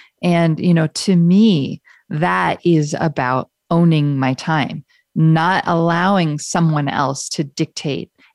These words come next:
every pocket of time that I have in my life, and not letting other things own my time. I own my time. I am accountable for my time, and building space into my life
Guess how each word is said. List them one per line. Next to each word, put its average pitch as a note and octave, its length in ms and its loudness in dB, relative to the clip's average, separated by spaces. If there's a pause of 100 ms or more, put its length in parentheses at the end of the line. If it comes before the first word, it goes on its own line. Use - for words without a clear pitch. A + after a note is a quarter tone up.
every D3 340 0
pocket - 600 -8
of - 140 -10
time C#3 420 -4
that C3+ 180 -4
I B2+ 80 -8
have G3 400 -2
in C#3 120 -2
my - 120 -4
life, - 400 -8 (360)
and E3+ 380 2
not F3 280 0
letting E3 380 0
other D3+ 300 0
things F3 800 0 (260)
own D#3 260 2
my C#3+ 180 0
time. D3+ 420 -6 (300)
I G#3 480 0 (160)
own D#3+ 180 0
my C#3 120 -4
time. C3 340 -8 (100)
I F#3 460 -2
am D#3 160 -4
accountable E3+ 760 -2
for - 140 -8
my D3+ 160 -4
time, E3 540 -2 (380)
and F3 280 0
building A3+ 640 2 (100)
space - 840 -2
into E3+ 360 0
my E3 180 2
life D#3+ 460 -2